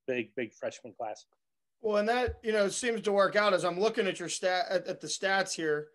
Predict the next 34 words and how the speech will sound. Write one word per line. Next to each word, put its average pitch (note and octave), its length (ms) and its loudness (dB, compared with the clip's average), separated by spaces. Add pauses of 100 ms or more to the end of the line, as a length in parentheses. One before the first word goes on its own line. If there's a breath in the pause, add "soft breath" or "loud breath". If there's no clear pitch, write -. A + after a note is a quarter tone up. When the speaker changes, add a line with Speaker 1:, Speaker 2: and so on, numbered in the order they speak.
(440)
Speaker 2:
Um, D#3 300 -4
and D3+ 100 -6
correct F#3+ 300 0
me G3+ 80 2
if G3 100 2
I'm G#3+ 160 4
wrong, F3+ 320 4
but D3+ 280 2 (280)
so - 160 -10
you E3 60 -2
were E3 80 -4
an E3 60 0
all G3+ 180 6
conference G#3+ 540 2
in G3+ 380 -2 (360)
cross G3+ 260 0
country, G#3 460 -2
you F3+ 80 -6
were E3 100 -2
an D#3+ 60 -2
all F#3 220 2
conference G3 560 0
in F3 140 -2
track G3 440 2
and E3 160 -6
field, G#3 380 0 (480)
all G#3+ 300 6
N G#3+ 140 4
C A3 220 -2
A G#3+ 220 8
A A3 40 4
Division F#3+ 540 2
three G3 240 -2
South, F#3+ 520 -2